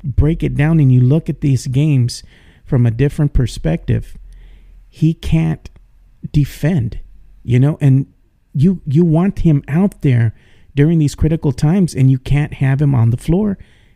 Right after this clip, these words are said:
because he's a liability. You know, he's gonna give you,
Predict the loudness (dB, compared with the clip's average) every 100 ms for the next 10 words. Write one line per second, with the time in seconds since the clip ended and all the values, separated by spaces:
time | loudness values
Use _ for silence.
0 | _ -4 -2 0 -2 -4 -10 -4 -2 0
1 | 0 2 0 0 0 -2 -4 -8 _ _
2 | _ _ -2 0 2 2 0 -2 -2 -2
3 | -2 -2 -2 -2 -2